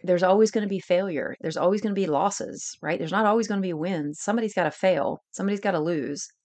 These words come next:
But in those moments of those failures or those losses, like, what are you, what can you gain from those? How do you, how do you go into the next game, into the next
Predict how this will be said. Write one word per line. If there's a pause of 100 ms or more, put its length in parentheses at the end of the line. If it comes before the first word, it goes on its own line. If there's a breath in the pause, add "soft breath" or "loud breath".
(1000 soft breath)
But
in
those
moments
of
those
failures
or
those
losses, (440 loud breath)
like,
what
are
you,
what
can
you
gain
from
those?
How
do
you,
how
do
you
go
into
the
next
game,
into
the
next